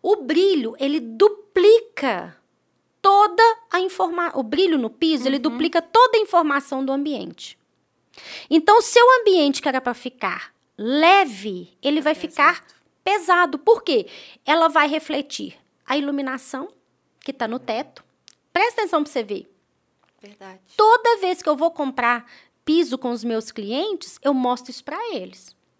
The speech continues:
Speaker 1: "Roberto, o sonho da minha vida é ter o mais alto brilho no piso."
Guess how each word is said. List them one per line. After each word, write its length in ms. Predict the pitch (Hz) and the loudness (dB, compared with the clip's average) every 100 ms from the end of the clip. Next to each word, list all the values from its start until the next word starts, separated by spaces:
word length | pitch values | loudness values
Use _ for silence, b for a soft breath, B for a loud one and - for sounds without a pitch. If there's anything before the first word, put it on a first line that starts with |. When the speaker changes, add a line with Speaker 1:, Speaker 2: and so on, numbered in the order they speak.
| _ _ _ B B B | _ _ _ B B B
Speaker 1:
"Roberto, 720 | - 190 190 180 302 320 - | -10 -10 -6 2 2 2 -2
o 40 | 277 | -8
sonho 640 | - - - 330 392 370 | -6 -4 0 2 2 2
da 140 | 277 277 | 0 0
minha 200 | 240 214 | 0 -2
vida 240 | 208 247 | -2 -2
é 20 | |
ter 140 | 262 294 | 0 0
o 440 | 302 339 359 370 | 0 -2 -2 0
mais 800 | 381 359 359 359 381 392 302 226 | 2 4 4 4 4 2 0 0
alto 460 | 294 311 339 349 359 | 4 6 6 2 -2
brilho 560 | 269 233 277 294 294 302 | -2 2 4 4 4 0
no 120 | 330 | -2
piso." 680 | - 208 170 - - - | -8 -14 -14 -16 -18 -20